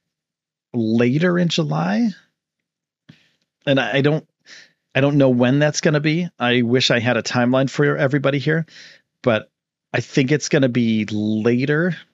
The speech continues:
past the fifteenth of July, for either ignite, like, an ignition tests first, and then a static fire of a few engines. And then they're gonna,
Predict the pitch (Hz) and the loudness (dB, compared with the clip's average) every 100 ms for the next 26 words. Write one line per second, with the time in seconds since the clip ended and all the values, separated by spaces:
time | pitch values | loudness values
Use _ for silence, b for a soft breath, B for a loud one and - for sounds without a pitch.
0 | _ _ _ _ - - 139 127 - - | _ _ _ _ -12 -4 -4 -2 -4 -2
1 | 135 - - 120 113 127 120 135 123 143 | -4 -4 -2 -2 -2 -6 -2 -2 0 -2
2 | 147 B B B B _ - - 110 101 | -4 B B B B _ -10 -2 0 0
3 | 95 _ _ _ 139 120 127 110 104 107 | -4 _ _ _ -2 2 2 2 0 -2
4 | 104 117 131 - - 113 107 104 101 107 | -2 -2 -4 -8 -4 -2 0 -2 -4 -2
5 | 127 170 - 160 160 - - - _ _ | -2 -2 -4 -4 -6 -8 -12 -12 _ _
6 | _ b b b _ _ _ _ - 123 | _ b b b _ _ _ _ -4 -2
7 | 151 - - - 127 120 107 101 - - | -2 -6 -10 -2 0 2 0 -4 -6 -6
8 | 135 107 - 110 120 120 - 123 107 110 | -2 -2 -2 -4 -2 -4 -2 0 0 -2
9 | 131 160 - - B B B B _ _ | -4 -4 -6 -10 B B B B _ _
10 | _ _ _ _ _ _ _ - 151 143 | _ _ _ _ _ _ _ -2 2 4
11 | 131 120 113 | 4 2 0